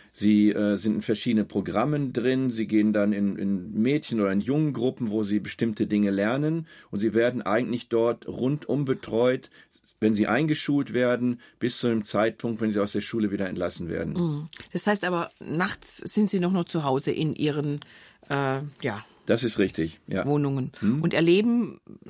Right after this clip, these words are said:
Speaker 2: je nachdem, großes Elend, aber tagsüber werden sie aufgefangen.
Speaker 1: Genau, das ist ein sehr großes Problem, dass sie bei uns am Tag sind und am Abend müssen wir sie wieder in ihre Situation zurückschicken. Aber,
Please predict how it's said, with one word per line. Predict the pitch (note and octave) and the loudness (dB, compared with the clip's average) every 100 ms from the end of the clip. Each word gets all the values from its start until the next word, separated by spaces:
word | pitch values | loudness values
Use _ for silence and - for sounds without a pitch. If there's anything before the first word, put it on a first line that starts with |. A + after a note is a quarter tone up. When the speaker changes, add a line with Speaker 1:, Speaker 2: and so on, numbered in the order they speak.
| C#3+ - | -14 -4
Speaker 2:
je | D#3 | 0
nachdem, | E3+ E3 - E3 | 0 0 0 0
großes | F3 E3+ F#3 E3+ - | 2 0 0 -2 0
Elend, | D#3+ G3+ G#3+ - | 2 2 2 0
aber | E3 E3 | -2 -2
tagsüber | D#3+ C#3+ - D#3 D3+ | -4 -4 -4 -4 -2
werden | C#3 D3 | -4 -4
sie | D3+ | -6
aufgefangen. | A#2 - A#2 A#2+ A#2 A#2+ | -6 -6 -6 -6 -8 -4
Speaker 1:
Genau, | - B2+ A#2+ | 2 6 6
das | B2 | 4
ist | B2+ | 0
ein | |
sehr | G#2+ C3 D3 | 0 0 0
großes | B2 C#3 B2+ | 0 -2 -4
Problem, | - A2+ A2 B2+ D#3+ | -2 0 4 4 2
dass | D3+ C#3 | 0 -2
sie | B2+ | 0
bei | A2 | 0
uns | A2 D3+ E3 - | 2 0 -2 -2
am | A#2+ A#2+ | -2 -2
Tag | B2+ A#2+ E3 | 0 0 0
sind | - D3 C3 | -2 -2 0
und | B2 | 0
am | A#2 | 0
Abend | G#2+ G#2 C3 C3 | 0 0 0 -2
müssen | B2+ B2+ | -4 -2
wir | C3 | 0
sie | A#2 A2 | 0 0
wieder | A#2+ A#2 | 0 0
in | A2+ | 0
ihre | A#2+ A2+ | 0 0
Situation | G#2+ G#2+ A2 G#2 A#2 B2 | -2 0 -2 0 0 0
zurückschicken. | - G#2+ C3+ - C#3 C3 B2+ B2+ - | -2 -4 -4 -4 -6 -4 -2 -2 -2
Aber, | G#2+ A2+ A#2 A#2 A#2 | 0 0 2 2 0